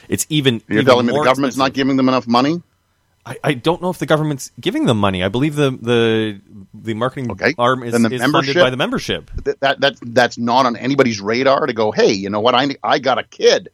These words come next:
Speaker 2: who could probably build a," the guy who built Wordle, for God's sakes, just made a million dollars from the New York Times. And he,
Speaker 1: Uh,
Speaker 2: he built it during covid.
Speaker 1: Okay, okay, but, but to be fair, do you want to make an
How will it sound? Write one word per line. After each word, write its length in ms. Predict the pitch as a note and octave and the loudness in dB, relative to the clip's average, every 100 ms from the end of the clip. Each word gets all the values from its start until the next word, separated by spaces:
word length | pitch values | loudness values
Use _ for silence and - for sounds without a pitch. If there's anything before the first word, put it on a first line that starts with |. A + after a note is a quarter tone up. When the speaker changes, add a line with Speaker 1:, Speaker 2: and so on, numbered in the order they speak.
| _ _ - | _ _ -4
Speaker 2:
who 80 | |
could 160 | C#3+ C3+ | -2 0
probably 380 | C3 A#2 A2+ A2+ | 0 0 -2 -4
build 300 | G2+ A#2 A2+ | 2 2 4
a," 80 | - - | -2 -4
the 80 | E3 | -4
guy 220 | D3 B3+ | 2 2
who 140 | G#3 | 2
built 260 | D3 D#3+ - | -2 -2 -2
Wordle, 560 | B2 C3 A#3 D4 D#3+ G2 | -12 -2 0 2 0 -2
for 80 | |
God's 360 | A2 A2 G#2 F#2+ | -2 0 0 0
sakes, 200 | A#2 A2+ | -4 -2
just 200 | - - | -4 -2
made 180 | C3 B2 | 0 2
a 60 | |
million 360 | A#2 B2+ B2+ A#2+ | 2 2 2 0
dollars 280 | A#2+ B2+ A#2+ | 2 0 -2
from 100 | C3 | -2
the 60 | C#3 | 0
New 100 | D#3+ | 2
York 220 | E3+ D#3+ | 2 0
Times. 640 | - A3 A#3+ G3+ D#3+ - _ _ _ _ - | -4 -2 0 0 -4 -14 _ _ _ _ -8
And 140 | C3+ | 0
he, 60 | D#3+ | 0
Speaker 1:
Uh, 280 | D4 D4+ D4 | 0 0 -2
Speaker 2:
he 60 | |
built 340 | B2+ G2 D#3 F3+ | -2 2 2 2
it 100 | - - _ _ - | -4 -6 _ _ -14
during 300 | D3 D#3 G3+ | -4 2 2
covid. 440 | F3 - C#4+ G3 - _ - | 2 -4 -2 -4 -6 _ -4
Speaker 1:
Okay, 220 | C4+ C4+ | -2 -2
okay, 240 | D4 C4+ | -4 0
but, 220 | G#3 A3 E3+ | 0 -2 -2
but 120 | G3 | -4
to 100 | A#3 | -2
be 100 | A#3 | 0
fair, 220 | G#3+ C3+ | 4 2
do 140 | G2 | 2
you 160 | C#3+ D#3 | -2 0
want 260 | D3+ D#3+ D3 | 2 2 2
to 60 | |
make 200 | D#3 C#3 | 0 2
an 120 | B2+ | 0